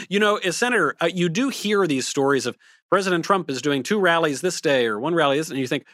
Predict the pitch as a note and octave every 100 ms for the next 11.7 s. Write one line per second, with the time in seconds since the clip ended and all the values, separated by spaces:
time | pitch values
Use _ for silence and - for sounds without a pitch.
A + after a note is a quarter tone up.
0 | _ E3 G3 C#3 F#2+ - D3 E3+ G#2+ -
1 | - - D3+ B2+ C#3+ F#3 B2 G2 - -
2 | D#3+ C3+ A#2 F3+ G3+ A#2 F#2 C#3+ - -
3 | _ D3+ F3 A#2+ A#2 C3+ C3+ - D3 C3
4 | A#2+ F3+ G3+ F#2+ - _ _ D3 C#3+ C3+
5 | _ _ D3+ C#3 B3 E4+ F4 G#3+ E3+ D3
6 | C#3+ G3 G#3+ D#3+ - C3+ D#3+ D#3+ F3+ -
7 | - - _ _ - D3 C3 C3+ B2 B2+
8 | D#3 - F3 - D#3+ D3 B2+ C#3+ C3 -
9 | - - B2 - D#3 E3 - E2 - _
10 | _ G3+ A3 F3+ G#3+ G3 D#3 D3 - B2
11 | A#2+ - A#2 - F3+ A#2+ -